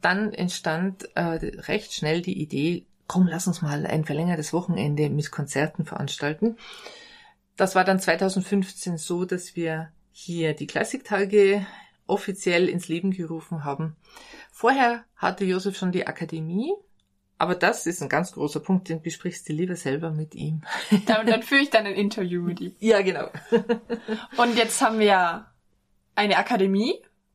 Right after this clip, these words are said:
Speaker 2: die sind, die ist vor allem für Studierende. Habt ihr jetzt
Speaker 1: Mhm.
Speaker 2: auch was für kleinere Kinder? Also jetzt ein
Speaker 1: Ja,
Speaker 2: Kinderprogramm?
Speaker 1: ja,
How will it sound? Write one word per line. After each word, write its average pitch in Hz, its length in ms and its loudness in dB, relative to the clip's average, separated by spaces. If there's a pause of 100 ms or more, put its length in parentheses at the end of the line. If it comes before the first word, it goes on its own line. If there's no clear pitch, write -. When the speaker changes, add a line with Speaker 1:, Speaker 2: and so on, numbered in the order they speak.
(180)
Speaker 2:
die 208 120 2
sind, 196 440 -4
die 220 60 0
ist 214 100 -2
vor 240 120 4
allem 220 180 4
für 208 140 -2
Studierende. 185 640 -2
Habt 220 200 2
ihr 214 60 6
jetzt 180 100 0
Speaker 1:
Mhm. 190 60 4
Speaker 2:
auch 208 160 2
was 185 200 -2
für 156 180 -8
kleinere 165 400 0
Kinder? - 200 -10
Also - 160 -10
jetzt - 440 -14
ein 175 160 -2
Speaker 1:
Ja, 180 480 2
Speaker 2:
Kinderprogramm? 151 220 -6
Speaker 1:
ja, 135 80 0